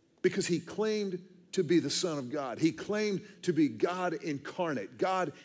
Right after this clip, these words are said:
in the flesh. And if he's God in the flesh,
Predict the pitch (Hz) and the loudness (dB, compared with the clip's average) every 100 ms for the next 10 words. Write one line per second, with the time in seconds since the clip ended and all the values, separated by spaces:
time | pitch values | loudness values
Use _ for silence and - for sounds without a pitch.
0 | - 170 151 131 - - 151 180 196 107 | -6 -2 0 -2 -4 -10 2 4 6 4
1 | - - - - - _ _ _ - 175 | -2 -2 -4 -10 -20 _ _ _ 2 4
2 | 127 175 120 240 277 269 202 220 233 143 | 6 4 4 6 6 6 4 4 6 4
3 | 127 | 2